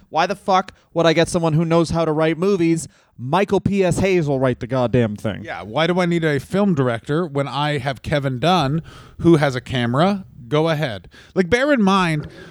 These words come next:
Speaker 2: Triple H and Shawn Michael, I don't, this is apocryphal, but I believe it to be true, which was when Mick Foley started doing stand-up and then went to Raw, apparently Shawn Michaels and Triple H sat him down and were like, "Why are you doing stand-up? We are much funnier than you.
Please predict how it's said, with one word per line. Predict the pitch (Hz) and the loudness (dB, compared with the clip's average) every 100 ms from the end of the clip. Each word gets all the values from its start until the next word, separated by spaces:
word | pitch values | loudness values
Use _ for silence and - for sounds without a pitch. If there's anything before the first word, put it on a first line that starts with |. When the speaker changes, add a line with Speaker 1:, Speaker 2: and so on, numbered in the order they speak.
| - | -14
Speaker 2:
Triple | - 220 226 226 | -2 0 0 0
H | 208 190 | -2 -2
and | 180 | 0
Shawn | 180 165 | 2 2
Michael, | 156 151 131 | -2 -2 -2
I | 143 | 0
don't, | 156 135 | -2 -2
this | 151 | -4
is | 156 | 0
apocryphal, | 156 - 156 156 - 107 110 98 - _ _ _ | -2 0 0 0 -2 -6 -4 -6 -8 _ _ _
but | 117 147 | -2 0
I | 104 147 | 2 0
believe | 147 160 147 | 2 0 0
it | |
to | 135 | -2
be | 139 | -2
true, | - 165 143 | 0 0 2
which | 135 - | 2 2
was | 139 131 117 - _ _ | 0 0 -2 -10 _ _
when | 139 160 | 0 2
Mick | 180 - | 0 0
Foley | 175 165 165 | 0 2 0
started | 165 151 139 | 0 0 2
doing | 151 147 | 0 0
stand-up | 120 147 139 131 120 - - _ _ - | -2 -4 -2 -2 -4 -6 -18 _ _ -2
and | 139 | 0
then | 147 135 | 2 2
went | 143 143 | 0 2
to | 147 | 2
Raw, | 131 135 135 | 4 4 2
apparently | - - 156 156 160 | -2 0 0 0 -4
Shawn | - 156 143 151 | -2 0 0 0
Michaels | 143 139 139 131 - | -2 0 0 0 -2
and | 131 131 | -2 -2
Triple | 143 127 135 | 0 0 0
H | 123 - | -2 -2
sat | 131 131 | -2 0
him | 127 | 0
down | 127 131 | 0 2
and | 127 | 2
were | |
like, | 123 110 | 0 0
"Why | 113 147 | 0 2
are | 175 | 0
you | 143 131 147 | 0 0 0
doing | 170 175 | 0 -2
stand-up? | 165 170 180 196 | -4 -2 -2 -2
We | 143 143 | 0 0
are | 127 | 0
much | 113 117 135 - | -2 -2 -2 -2
funnier | 143 151 180 | -2 0 2
than | 185 190 | 2 2
you. | 196 240 | 0 0